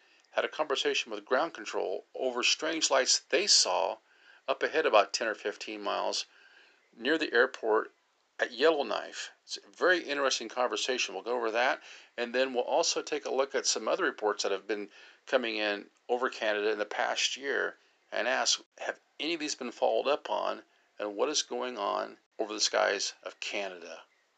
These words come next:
So this first article comes to us from T V news dot C A. This is a Canadian site. Uh, the article is written by Daniel Otis, and it says an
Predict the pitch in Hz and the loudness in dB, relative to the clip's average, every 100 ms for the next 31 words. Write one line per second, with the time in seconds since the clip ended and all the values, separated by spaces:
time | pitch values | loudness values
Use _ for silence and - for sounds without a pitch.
0 | _ _ _ _ _ _ _ _ - - | _ _ _ _ _ _ _ _ -4 6
1 | - 160 143 139 - 185 180 - 131 127 | 6 6 2 2 4 2 2 4 4 4
2 | 113 - 113 - 113 - 107 - 120 117 | -2 -4 -4 -2 -2 -2 -6 -6 -4 -4
3 | 113 - 104 98 - - 135 117 117 98 | -2 2 4 4 6 6 6 6 8 8
4 | 92 - 113 104 - 117 117 107 98 - | 6 -4 -12 -10 -4 0 0 0 4 6
5 | 113 101 95 - - 117 107 104 101 165 | 8 6 4 -2 -8 -2 0 4 6 6
6 | 170 117 107 123 98 104 107 104 - 104 | 6 -2 -2 0 0 4 2 2 0 2
7 | 107 95 - - _ - - - _ 98 | 4 4 2 0 _ -20 -20 -20 _ -4
8 | 98 - - 117 113 | 0 4 4 4 4